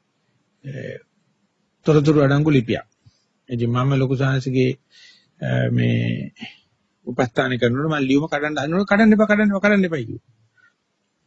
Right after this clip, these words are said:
මම "ඇයි?" කියලා. "නෑ නෑ ඔය පෙට්ටියක් තියෙනවා ඒකට දාන්න" කිව්වා.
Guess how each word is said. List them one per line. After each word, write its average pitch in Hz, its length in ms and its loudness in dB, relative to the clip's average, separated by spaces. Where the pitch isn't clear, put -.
මම 139 200 2
"ඇයි?" 156 220 4
කියලා. 107 280 -2
"නෑ 170 220 2
නෑ 180 120 4
ඔය 170 100 6
පෙට්ටියක් 156 400 2
තියෙනවා 202 200 2
ඒකට 165 200 0
දාන්න" 113 180 -2
කිව්වා. 90 260 -16